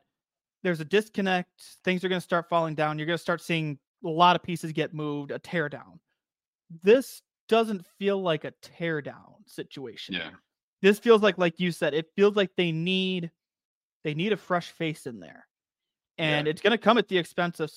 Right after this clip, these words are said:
Speaker 1: of maybe one of those bigger names like a D'Lo or a Rui. Austin Reaves' name comes up in the rumors. Lakers fans don't wanna part ways with them, don't wanna give up, don't wanna give him up.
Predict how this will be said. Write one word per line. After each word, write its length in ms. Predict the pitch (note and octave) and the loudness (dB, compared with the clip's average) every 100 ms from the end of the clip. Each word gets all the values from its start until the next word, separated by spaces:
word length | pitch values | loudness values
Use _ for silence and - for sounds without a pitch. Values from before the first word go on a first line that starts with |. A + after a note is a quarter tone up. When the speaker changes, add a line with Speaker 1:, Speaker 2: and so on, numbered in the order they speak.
| - | -8
Speaker 1:
of 180 | E3+ D3+ | -6 -4
maybe 180 | D#3+ D#3+ | -2 -2
one 140 | D#3+ | -2
of 60 | D#3 | -2
those 120 | D3 | -2
bigger 200 | D#3 C#3+ | -2 -4
names 200 | D3 E3+ | -2 -2
like 120 | D3+ | -4
a 40 | D3 | 0
D'Lo 520 | E3 E3 D#3 D3+ D3+ | 2 4 4 2 0
or 300 | D3 D3+ C#3 | -2 -6 -6
a 40 | |
Rui. 460 | C3+ E3+ D#3+ D3 C#3 _ _ _ _ _ _ _ _ | -2 0 0 -2 -4 _ _ _ _ _ _ _ _
Austin 360 | G#2 C#3+ - E3 | -10 -10 -8 -4
Reaves' 320 | F3 F3+ F3 | 0 0 -2
name 160 | F3 E3+ | -2 0
comes 220 | F3 E3 | -2 0
up 160 | F3+ | 0
in 60 | G3+ | 0
the 80 | F#3+ | 0
rumors. 340 | F#3+ F#3+ F#3 | 0 0 0
Lakers 280 | D#3+ D3 D3+ | 0 -2 -4
fans 280 | - D#3 D3+ | -6 -6 -2
don't 180 | D#3+ D#3 | -4 -2
wanna 180 | D#3 | -4
part 280 | C#3+ D#3+ C#3+ | -4 -4 -2
ways 220 | D#3 G3 | 2 2
with 180 | G3+ G3+ | 2 0
them, 180 | G#3+ G3 | 0 -2
don't 140 | D#3 | -2
wanna 180 | D3+ D3 | -2 -6
give 180 | C#3+ C#3+ | -4 0
up, 200 | F3+ - _ _ _ | 0 -2 _ _ _
don't 140 | - D#3+ | -4 -2
wanna 140 | D#3+ | -2
give 120 | D#3 | 0
him 100 | D3 | 2
up. 220 | F3 A3+ | 2 2